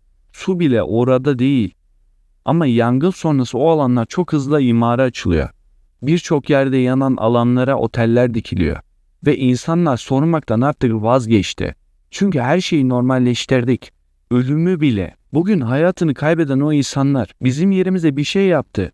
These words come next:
Gitmedik, yardım etmedik, görmezden geldik belki de.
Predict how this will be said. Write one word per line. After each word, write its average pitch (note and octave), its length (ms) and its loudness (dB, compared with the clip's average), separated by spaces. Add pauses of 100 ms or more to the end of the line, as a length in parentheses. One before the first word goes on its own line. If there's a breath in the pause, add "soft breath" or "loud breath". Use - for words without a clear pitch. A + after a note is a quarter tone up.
(280)
Gitmedik, D#3+ 680 -2
yardım D#3 400 0
etmedik, - 640 -2
görmezden C3+ 540 2
geldik A#2+ 440 0
belki F2+ 300 -2
de. - 140 -10